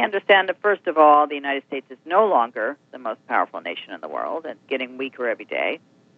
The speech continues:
But second of all, that democracy is not invincible,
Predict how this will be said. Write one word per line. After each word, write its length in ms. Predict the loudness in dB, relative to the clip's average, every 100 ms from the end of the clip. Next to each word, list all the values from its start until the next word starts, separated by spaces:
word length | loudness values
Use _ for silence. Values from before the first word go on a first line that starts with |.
| -12
But 100 | -12 _ -4
second 300 | -2 -2 -4
of 140 | 0
all, 360 | 2 4 4 0 _ _ _ _
that 180 | 0 0 -2 _ _ _ -18
democracy 920 | -12 -8 -8 -8 -10 -10 _ -6 -4
is 140 | -8 -10 -8
not 220 | -4 -4
invincible, 840 | -4 -4 -4 -4 -6 -4 -4 -6